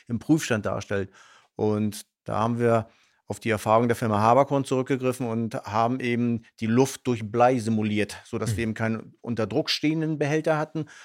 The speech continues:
Speaker 1: sondern dass wir zu-, zunächst rangetastet haben. Denn die Schlagzeile passt nicht zu uns. Nach Test, Prüfstand zerlegt,
Speaker 2: <laughs>
Speaker 1: sondern wir müssen da schon sicher vorgehen.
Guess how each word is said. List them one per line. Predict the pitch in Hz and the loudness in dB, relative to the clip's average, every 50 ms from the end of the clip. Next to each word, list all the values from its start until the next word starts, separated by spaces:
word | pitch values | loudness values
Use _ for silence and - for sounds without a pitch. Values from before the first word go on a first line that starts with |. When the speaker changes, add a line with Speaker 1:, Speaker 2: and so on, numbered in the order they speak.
| - _ | -18 _
Speaker 1:
sondern | - 117 117 120 | -6 -4 -2 -2
dass | 120 117 - | -2 -2 -4
wir | 123 113 | -8 -8
zu-, | - 127 117 117 117 | -6 -4 -4 -4 -4
zunächst | 117 - 120 113 120 117 - 101 | -4 -2 -2 0 0 0 0 0
rangetastet | 110 120 123 127 113 110 - - 104 98 - - 101 - 107 | 0 2 2 2 2 0 -2 -4 -6 -6 -6 -6 -8 -4 -2
haben. | 101 107 107 98 | -2 -2 -2 0
Denn | 95 113 110 110 107 - _ _ | 0 2 2 2 0 -2 _ _
die | - 123 127 | -2 0 0
Schlagzeile | - - 123 110 110 - - - 113 110 107 101 | 2 4 4 4 4 4 2 0 0 2 0 0
passt | - - 101 95 - | -2 -4 -4 -4 -4
nicht | - 101 - - | -6 -8 -6 -6
zu | - 98 | -6 -6
uns. | 95 98 101 95 - - - - - _ - | -4 -4 -4 -4 -4 -6 -8 -8 -12 _ -6
Nach | 107 107 107 101 - | 0 0 0 0 -2
Test, | - - - 117 120 117 - - _ - | -4 -2 2 2 2 2 0 -6 _ -10
Prüfstand | - 123 107 - - 110 104 98 | -6 -6 -4 -4 -4 -4 -4 -4
zerlegt, | - - 104 107 110 110 104 - - - - | -2 -2 0 2 2 2 2 0 -6 -14 -12
Speaker 2:
<laughs> | - - | -8 -2
Speaker 1:
sondern | 101 101 104 101 104 | 0 0 0 0 0
wir | 104 | -2
müssen | 104 107 104 - - | -2 -4 -4 -6 -4
da | 104 104 98 | -4 -4 -4
schon | - - 104 98 | -4 -6 -8 -6
sicher | 92 101 110 104 - 98 87 | -4 -2 -2 -2 -2 -4 -6
vorgehen. | - - 101 95 95 92 95 98 104 | -6 -8 -8 -8 -8 -8 -10 -10 -12